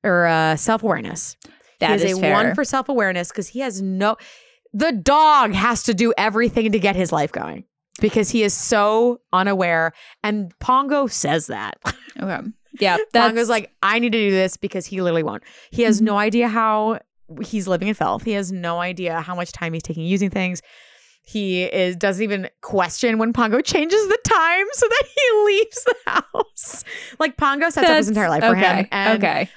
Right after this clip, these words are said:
Speaker 1: love that for him. Love that for Pongo. What a lucky human. So I did
Speaker 2: Yep.
Speaker 1: give him one 'cause he, and he continues that
Speaker 2: Yeah.
Speaker 1: later of the persistent,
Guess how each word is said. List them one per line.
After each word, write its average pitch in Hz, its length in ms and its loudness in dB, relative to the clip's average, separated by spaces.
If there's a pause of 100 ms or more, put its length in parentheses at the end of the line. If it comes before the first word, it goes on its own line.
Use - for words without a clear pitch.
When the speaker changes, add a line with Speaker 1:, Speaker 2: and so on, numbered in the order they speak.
Speaker 1:
love 208 300 0
that 226 160 0
for 269 140 0
him. 208 240 0
Love 175 340 -2
that 170 140 0
for 196 80 -2
Pongo. 160 580 -2
What 170 300 0
a - 20 0
lucky 165 240 -2
human. 123 300 -6
So - 120 -6
I 175 60 0
did 175 140 -2
Speaker 2:
Yep. 190 100 0
Speaker 1:
give - 80 -2
him 208 60 -2
one 165 260 0
'cause 175 200 -8
he, 170 380 -4 (140)
and 233 180 0
he 202 220 0
continues 208 600 -4
that 160 380 -2 (360)
Speaker 2:
Yeah. 180 260 -4
Speaker 1:
later 185 580 2
of 165 420 2
the 208 280 -2
persistent, 196 720 -2